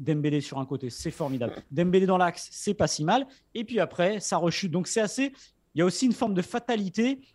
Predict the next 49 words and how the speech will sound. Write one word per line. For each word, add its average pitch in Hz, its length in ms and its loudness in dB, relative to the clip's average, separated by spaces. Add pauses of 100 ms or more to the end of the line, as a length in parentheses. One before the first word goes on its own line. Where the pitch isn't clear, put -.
et 151 100 0
on 175 60 0
a 196 40 0
envie 202 280 0
de, 180 280 -2 (320)
de, 175 80 -8
de 156 120 -2
le 160 100 4
voir 185 280 4
enfin 175 180 -2
exploser 156 420 0
au 175 60 4
plus 151 140 0
haut - 20 4
niveau 165 260 4
et 170 60 4
longtemps. 170 400 -4 (500)
Il 139 60 -2
y 190 60 2
a - 20 4
le 202 100 6
F - 40 -6
C 185 140 -2
Barcelone, 170 440 2
donc, 240 300 0
et 165 120 0
sinon, 202 520 -2 (180)
dans 135 80 -6
les 139 140 -2
clubs 170 180 0
dont 131 160 -6
on 135 80 -4
a 127 80 -2
parlé 123 240 -2
régulièrement 117 560 -4
et 123 80 -6
récemment, 120 380 -4
il 190 80 -2
y 143 40 0
a 135 60 0
F 131 60 -12
C 165 100 -10
Bayern 135 320 0
Munich. 180 300 0 (340)
C'est 156 120 0
vrai 170 60 0
que 175 80 -2
le, 156 140 4
le, - 300 -10